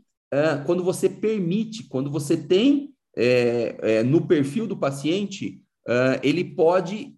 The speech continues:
retrair um pouquinho o lábio superior. E aí você pode tanto fazer extração quanto distalização. Uma coisa que eu escuto bastante, Renzo, que eu escuto bastante várias pessoas falarem, é assim, ó, muitas vezes você não quer prejudicar o perfil do paciente, você não quer prejudicar o perfil do paciente,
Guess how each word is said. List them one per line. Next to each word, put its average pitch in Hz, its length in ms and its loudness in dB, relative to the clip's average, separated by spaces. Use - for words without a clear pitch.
retrair 190 540 0
um 190 60 0
pouquinho 190 340 -2
o 190 40 0
lábio 175 260 -4
superior. 180 560 2
E 123 80 0
aí 139 100 4
você 160 240 -2
pode 147 380 -2
tanto 214 240 -2
fazer 156 240 -2
extração 147 500 -4
quanto 165 260 -4
distalização. 185 760 -4
Uma 143 140 0
coisa 214 240 4
que 254 60 2
eu 196 40 4
escuto 185 360 0
bastante, 156 580 2
Renzo, 98 460 0
que - 80 -4
eu - 40 4
escuto 165 380 -6
bastante 143 880 -2
várias 139 320 -2
pessoas 120 360 -4
falarem, 120 500 -2
é 117 60 0
assim, 127 300 0
ó, 82 180 -4
muitas 131 340 2
vezes 160 260 2
você 156 640 -4
não 185 300 4
quer 165 180 4
prejudicar 139 680 -2
o 160 120 -2
perfil 131 380 -2
do 110 100 -10
paciente, - 680 -4
você - 180 -12
não 151 140 -2
quer 180 200 0
prejudicar 131 480 -4
o - 80 -4
perfil 110 240 -4
do 101 80 -10
paciente, - 580 -6